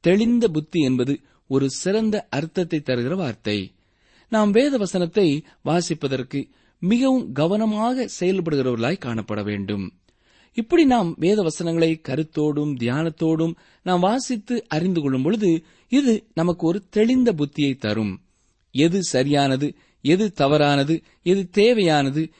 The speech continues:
எது தேவையில்லாதது, எது முக்கியமானது, எது முக்கியமில்லாதது என்பது போன்ற காரியங்களிலே நாம் தெளிவை பெற்றுக் கொள்கிறோம். அடுத்ததாக பூரண நம்பிக்கை உள்ளவர்களாய் இருங்கள்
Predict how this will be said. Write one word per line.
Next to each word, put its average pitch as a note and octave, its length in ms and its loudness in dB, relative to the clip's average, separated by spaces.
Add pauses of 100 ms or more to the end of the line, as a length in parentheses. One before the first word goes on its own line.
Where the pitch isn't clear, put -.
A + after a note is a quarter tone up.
எது F3 320 2
தேவையில்லாதது, C#3+ 880 2 (180)
எது A3 220 4
முக்கியமானது, F3 800 0 (920)
எது B3 460 -2
முக்கியமில்லாதது F#3+ 1000 -4 (200)
என்பது C4 320 2
போன்ற C4+ 400 -2
காரியங்களிலே E3 720 0 (220)
நாம் C3+ 380 -6 (120)
தெளிவை E3+ 400 2
பெற்றுக் A2+ 280 -6
கொள்கிறோம். G#2 640 -6 (800)
அடுத்ததாக G#3+ 800 2 (380)
பூரண B3+ 760 2
நம்பிக்கை A#3+ 600 0
உள்ளவர்களாய் D#3 540 2
இருங்கள் C#3+ 500 0